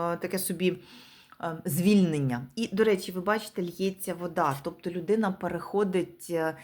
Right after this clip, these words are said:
пройде скрізь емоції. От вас це здивує. Є люди, які не вміють, е, відчувати, скажімо, такі собі а-,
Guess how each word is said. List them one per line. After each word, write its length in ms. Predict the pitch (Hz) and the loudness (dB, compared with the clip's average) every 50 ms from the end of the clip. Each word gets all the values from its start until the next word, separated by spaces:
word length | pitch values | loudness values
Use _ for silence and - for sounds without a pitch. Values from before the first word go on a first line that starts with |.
| - - - _ - | -18 -20 -20 _ -2
пройде 640 | - 196 202 202 185 170 147 202 208 226 233 208 | 2 4 6 6 4 2 0 0 2 2 2 2
скрізь 600 | - - - - - 190 - 208 214 208 208 - - - | 0 -6 -8 -8 -8 -4 -2 0 0 -2 -2 -6 -4 2
емоції. 760 | 190 190 202 208 208 196 180 202 - - - 143 127 127 - - | 4 6 6 6 6 4 2 0 -4 -4 -4 -4 -6 -8 -10 -12
От 180 | - 160 - - | -14 -12 -12 -6
вас 280 | 165 190 202 220 214 - - | -4 -2 -2 -2 -4 -6 -8
це 320 | - - 190 185 180 180 - | -4 0 0 0 0 -2 -6
здивує. 640 | - 156 160 151 190 175 175 180 180 175 156 127 113 - - - - - - | -10 -10 -8 -6 -6 -4 -2 0 2 2 2 2 0 -4 -10 -14 -16 -12 -4
Є 100 | - 214 | -2 0
люди, 220 | 214 311 349 330 269 | 0 2 2 2 2
які 240 | 202 - - 277 | 0 0 0 0
не 120 | 262 220 190 | 2 2 4
вміють, 480 | 180 190 208 233 247 226 233 - - - | 4 4 4 4 2 0 -2 -6 -6 -4
е, 220 | 190 185 180 175 | -2 -2 -2 -2
відчувати, 840 | - 175 190 196 196 - - 214 202 196 202 190 156 139 - - - - - _ _ | 0 0 0 0 0 -4 -4 -2 2 4 4 4 4 2 0 -6 -12 -12 -16 _ _
скажімо, 420 | - - - 165 160 180 170 170 | -18 -10 -8 -4 -4 -2 -4 -4
такі 240 | 170 - - - 180 | -6 -10 -10 -10 -10
собі 420 | - - 165 151 165 165 160 156 - - - - - | -8 -8 -8 -6 -4 -4 -4 -6 -8 -12 -16 -8 -8
а-, 80 | - | -8